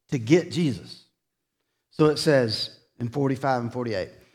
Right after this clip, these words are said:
The officers then came to the chief priests and Pharisees, who said to them, "Why did you not bring him?" In other words, "We sent you with one job, one job, and you come back empty-handed. Why did you not bring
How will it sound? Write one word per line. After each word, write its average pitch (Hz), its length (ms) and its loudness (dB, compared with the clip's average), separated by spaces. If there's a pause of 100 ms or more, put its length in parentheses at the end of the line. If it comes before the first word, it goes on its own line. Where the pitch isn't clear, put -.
(280)
The 151 160 8
officers 180 500 2
then 160 260 4
came 190 320 0
to 180 60 -6
the 170 100 -6
chief 170 360 -6
priests 160 300 -2
and 135 100 -6
Pharisees, 139 540 -4
who 135 80 -10
said 170 300 0
to 127 60 -6
them, 104 360 -8 (720)
"Why 214 460 6
did 190 200 2
you 165 160 0
not 180 420 2
bring 240 320 4
him?" 113 460 0
In 131 80 0
other 147 180 2
words, 123 260 -2 (400)
"We 240 160 6
sent 233 320 0
you 202 140 4
with 135 200 4
one 240 380 4
job, 165 320 4 (880)
one 370 220 6
job, 320 240 6 (1300)
and 165 140 4
you 175 80 6
come 226 260 4
back 220 280 0
empty-handed. 180 640 0 (220)
Why 262 400 8
did 202 180 2
you 214 100 0
not 190 380 6
bring 254 340 4